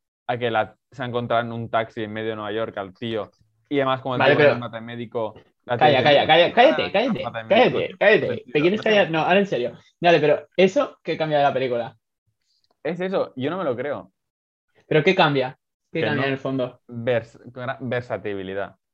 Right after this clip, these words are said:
Speaker 1: Yo me puedo creer, yo me puedo creer que tú te caigas a un de esto y te vayas al Great Before y conozcas a más que aún no han nacido. Y tengas una
Speaker 2: Vale.
Speaker 1: aventura con una, y eso me lo puedo creer.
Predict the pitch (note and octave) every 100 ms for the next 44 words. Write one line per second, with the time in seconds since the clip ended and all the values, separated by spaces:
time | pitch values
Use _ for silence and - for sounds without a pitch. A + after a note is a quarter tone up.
0 | _ C3+ E3+ B3 G#3 E3+ D3+ B2+ G2 E2+
1 | _ _ _ D#3+ G#3+ E3 C#3+ A2 F2 D#2+
2 | _ _ _ _ _ _ A#2+ C3+ E3 D3
3 | B2 A#2+ A2+ G#2+ G2+ F2 - - _ B2
4 | A#2 A#2+ A2+ A2 G2+ G2+ B2 B2 A#2+ G2+
5 | F#2+ - _ _ A#2+ B2 A#2 A#2 C3+ C3+
6 | A#2+ A#2+ A2+ A2 G#2 F#2+ F#2 E2+ D#2+ _
7 | _ _ _ _ C3 B2 C3+ D3+ C3+ A#2+
8 | G#2+ G#2+ B2+ C3+ C3 D#3 G#3 C3 G2+ G#2
9 | F#2+ F2